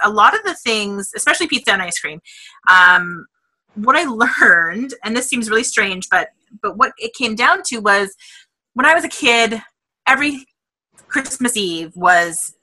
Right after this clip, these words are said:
pizza. That was our tradition, and we would order pizza,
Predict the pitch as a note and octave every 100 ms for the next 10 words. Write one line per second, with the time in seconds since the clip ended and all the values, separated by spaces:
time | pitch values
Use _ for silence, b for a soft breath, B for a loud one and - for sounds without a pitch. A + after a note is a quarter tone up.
0 | - G3+ - - - _ _ G#3 - -
1 | A3 G#3+ G3 - A3 F#3+ C4+ - C#4 C4+
2 | C#4+ B B D3 - A3+ G#3+ G3+ G3 G3
3 | G3 G3+ A#3 D4+ D#4 C#4 C4+ B3+